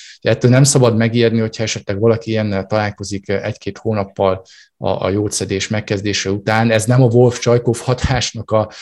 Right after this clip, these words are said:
az érvényesülése, hogy lám, lám, na, mégiscsak valami alulműködés lett, a jódtól nem. Ez egy átmeneti állapot, ö, szépen meg lehet támogatni a szervezetet ebben, hogy ezt minél hamarabb, ö,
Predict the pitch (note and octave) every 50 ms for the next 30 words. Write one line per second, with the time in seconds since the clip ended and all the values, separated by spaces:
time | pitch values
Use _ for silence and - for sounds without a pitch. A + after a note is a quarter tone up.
0 | - - - - - - G#2 G#2+ A#2+ B2 A#2 A#2 B2 B2 B2 A#2+ A2+ - B2 A#2
1 | A#2 A2+ A2 - A#2+ A2+ G#2+ A2 A#2+ C3 D3 D#3+ D#3+ D3+ C3+ B2 B2 B2 B2+ C3+
2 | C#3 D3 D3 C#3 C#3+ _ _ _ _ - A#2+ B2+ C3 B2+ C3+ C#3+ D3 D3 C#3+ C#3
3 | - A#2+ A2 A2+ - B2 A#2+ A2+ A2+ A2+ A2+ A#2 B2 A#2+ A2 G#2+ A2 A2 - A#2
4 | G#2 G#2 G2+ G2 - - A2 A2 A2+ - - G#2 G#2 A2 A2+ A#2+ A#2+ - A2 G#2
5 | G2+ G2+ G#2 A2+ B2+ D3+ D#3 D3 D3 - - - - _ _ - - G#2+ G2 A#2
6 | A2 A#2 B2 B2 B2 B2 B2 A2+ A2 G#2+ G#2 - G2+ F#2+ G2 G2+ - B2 A#2 A#2+
7 | B2 A#2+ A2+ - G#2+ G#2+ G#2 G#2 - A2 G#2+ G#2+ G#2 - - A2 A2 G#2+ - G#2+
8 | G2+ G2 G2 G2 A2 A2+ G#2+ A2 G2 F#2+ F#2+ - - A2 A2 A2+ A2 G#2+ - G#2
9 | G2+ - G2+ G2+ G2 F#2 - - A2 G#2+ G#2+ G#2+ G2 G#2+ G2+ - G2 - - G#2+
10 | G#2+ G2+ G#2 G2+ G2 F#2 F#2 F2+ G2 F#2+ G2 - - A2 G#2+ G#2 G#2 F#2+ G2 G#2+
11 | G#2 G2+ G2 F#2+ F2+ F#2 - F#2+ F#2 F2+